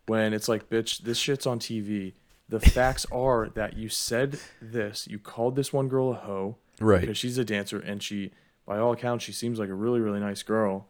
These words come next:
Speaker 2: Mm-hmm.
Speaker 1: Um, called her a hoe. That's, like, the least of it. You've been antagonizing people the entire show.
Speaker 2: What?
Speaker 1: "Matt, you need to listen to the facts."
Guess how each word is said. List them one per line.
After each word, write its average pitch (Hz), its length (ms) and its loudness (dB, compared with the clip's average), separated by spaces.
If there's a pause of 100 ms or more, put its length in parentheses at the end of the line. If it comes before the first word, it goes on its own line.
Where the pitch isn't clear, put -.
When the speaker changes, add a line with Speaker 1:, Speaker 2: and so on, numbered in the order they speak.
(140)
Speaker 2:
Mm-hmm. 107 360 0
Speaker 1:
Um, 98 440 0 (460)
called 120 200 2
her 131 120 4
a 113 40 0
hoe. 104 320 -2 (280)
That's, 110 200 -4
like, 110 160 0
the - 100 -6
least 110 360 -4
of 90 100 -6
it. 92 160 -6
You've 98 220 -10
been 101 100 -6
antagonizing 101 640 -4
people 98 260 -10
the 92 140 -8
entire 92 340 -10
show. 95 440 -8 (220)
Speaker 2:
What? - 220 -8
Speaker 1:
"Matt, 127 240 -2
you 135 60 -4
need 139 160 0
to 143 100 0
listen 139 280 0
to 135 120 -6
the 123 120 0
facts." 120 360 -4